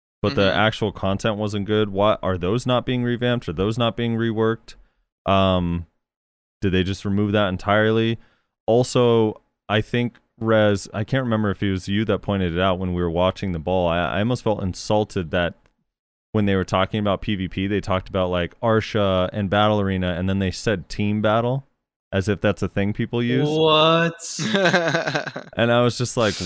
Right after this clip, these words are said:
Speaker 1: "What? No, man." Like, w-, team battle could have been a cool thing, too, and that also is
Speaker 3: Wasn't it, like, implemented for, like, a week, and then they took it away?
Speaker 1: No, we still have it.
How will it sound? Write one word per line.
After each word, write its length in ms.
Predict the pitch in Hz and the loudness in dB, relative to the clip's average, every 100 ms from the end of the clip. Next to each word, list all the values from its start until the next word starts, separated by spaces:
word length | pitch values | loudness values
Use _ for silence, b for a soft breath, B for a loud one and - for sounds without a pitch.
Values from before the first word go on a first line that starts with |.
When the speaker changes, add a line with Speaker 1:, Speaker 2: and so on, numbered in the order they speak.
| 85 | 0
Speaker 1:
"What? 540 | 95 120 151 - - _ _ _ _ _ _ _ _ _ _ _ | 2 4 0 -6 -20 _ _ _ _ _ _ _ _ _ _ _
No, 440 | 110 123 127 104 87 | 2 4 4 2 0
man." 220 | 87 92 | -2 0
Like, 240 | 117 123 | 0 0
w-, 180 | 110 - | -2 -10
team 320 | - 175 214 196 | -4 0 2 4
battle 280 | 196 196 | 4 4
could 200 | 170 170 | 2 0
have 80 | 160 | 0
been 120 | 160 | 2
a 80 | 143 | 0
cool 300 | - 147 147 | 0 2 2
thing, 460 | - 143 131 95 90 | 2 0 0 -2 -2
too, 420 | - 147 117 85 | 0 0 2 0
and 100 | 95 | 0
that 160 | 107 113 | 0 0
also 480 | 117 127 131 107 87 | 0 0 2 0 0
is 320 | 82 - - _ - | -2 -6 -16 _ -4
Speaker 3:
Wasn't 240 | 190 262 | 0 2
it, 80 | 262 | 2
like, 160 | 220 - | 2 0
implemented 480 | 165 180 175 180 | -2 -2 -2 -4
for, 80 | 175 | -4
like, 140 | 123 104 | -6 -6
a 60 | |
week, 520 | 98 101 120 131 - - | -8 -8 -10 -10 -18 -16
and 160 | 110 | -10
then 120 | 101 | -8
they 120 | 101 98 | -8 -10
took 200 | - - | -12 -16
it 80 | |
away? 340 | 101 98 117 135 151 | -12 -10 -10 -8 -2
Speaker 1:
No, 240 | 170 262 | 2 2
we 200 | 311 151 | 4 2
still 300 | 170 - 339 | 2 0 0
have 280 | 214 233 403 | 2 2 2
it. 200 | 370 - | 0 -4